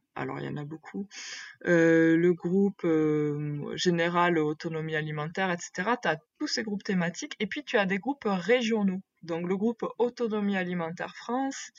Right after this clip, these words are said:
le, et puis les sous-groupes par région, par exemple autonomie alimentaire Occitanie, autonomie alimentaire, euh, Toulouse, autonomie alimentaire Paris, autonomie alimentaire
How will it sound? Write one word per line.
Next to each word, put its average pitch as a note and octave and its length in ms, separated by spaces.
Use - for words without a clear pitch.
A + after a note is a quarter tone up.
le, G3+ 300
et G3 60
puis A#3+ 200
les G#3 140
sous-groupes A3+ 640
par F3+ 180
région, A3 320
par G3 120
exemple G3 440
autonomie G3+ 600
alimentaire F#3 540
Occitanie, G3 960
autonomie G3+ 800
alimentaire, F#3 1080
euh, D#3 880
Toulouse, B3 640
autonomie F#3+ 580
alimentaire F3 720
Paris, A#3 560
autonomie F3 520
alimentaire E3+ 580